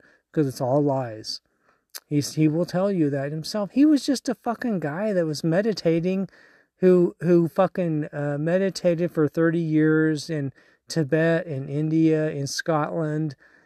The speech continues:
And he came back and he's like, "Fuck, man, you know, I got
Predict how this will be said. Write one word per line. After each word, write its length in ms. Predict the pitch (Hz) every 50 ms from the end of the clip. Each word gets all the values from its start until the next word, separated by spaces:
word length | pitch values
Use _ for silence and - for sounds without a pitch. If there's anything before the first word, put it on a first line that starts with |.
| _ _ -
And 100 | 175 185
he 80 | 185
came 280 | 160 - 190 190 190 175
back 460 | 165 170 175 175 175 180 180 - -
and 120 | 175 175 170
he's 180 | 170 160 143
like, 240 | 170 160 156 147 -
"Fuck, 360 | _ - 180 180 165 - -
man, 720 | 170 160 156 160 170 175 175 170 165 156 165 170 175 - -
you 160 | 175 160 151 156
know, 140 | 160 160
I 140 | 165 165 165
got 280 | 151 - 151 143 -